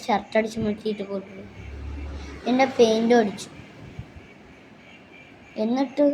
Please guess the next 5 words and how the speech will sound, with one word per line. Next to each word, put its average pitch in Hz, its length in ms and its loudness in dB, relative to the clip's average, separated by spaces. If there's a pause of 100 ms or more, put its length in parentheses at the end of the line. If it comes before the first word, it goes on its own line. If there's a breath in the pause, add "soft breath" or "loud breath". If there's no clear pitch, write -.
(460)
എന്നോട് 233 320 2
വന്നിട്ട് 254 420 0
ചോദിക്കുന്നു, 226 540 -2 (1700)
"എടാ 220 220 8
അനിയാ, 240 360 4